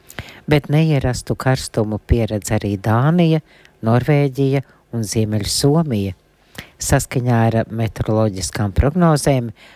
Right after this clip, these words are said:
nav gaidāms, ka sausums varētu drīzumā beigties.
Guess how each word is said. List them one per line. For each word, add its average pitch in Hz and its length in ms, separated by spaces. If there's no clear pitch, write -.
nav 131 340
gaidāms, 113 720
ka - 160
sausums 113 760
varētu 107 500
drīzumā 107 560
beigties. 101 680